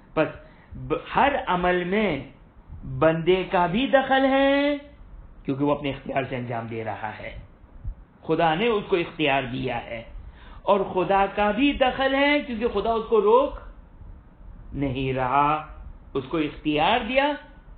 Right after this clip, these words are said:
ढील दी, जो तुमको करना हो कर लो। तवज्जो किया आपने? देखा आपने कितना ये है अम्र बैनल अमरैन, ये है अम्र बैनल अमरैन,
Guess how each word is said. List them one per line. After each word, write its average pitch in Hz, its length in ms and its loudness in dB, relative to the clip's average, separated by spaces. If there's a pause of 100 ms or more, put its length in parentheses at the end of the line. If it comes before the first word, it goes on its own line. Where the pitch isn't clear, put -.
(280)
ढील 240 520 0
दी, 285 460 -2 (260)
जो 220 200 4
तुमको 165 300 -2
करना 139 280 -2
हो 139 80 2
कर 131 180 0
लो। 139 420 0 (400)
तवज्जो 131 280 -2
किया 180 160 2
आपने? 233 300 -2 (240)
देखा 139 200 0
आपने 226 200 -2
कितना 214 520 0 (800)
ये 156 280 4
है 143 220 -4 (160)
अम्र 180 240 6
बैनल 151 360 2
अमरैन, 139 640 0 (680)
ये 196 160 4
है 202 100 4
अम्र 165 280 0
बैनल 147 340 0
अमरैन, 131 520 -2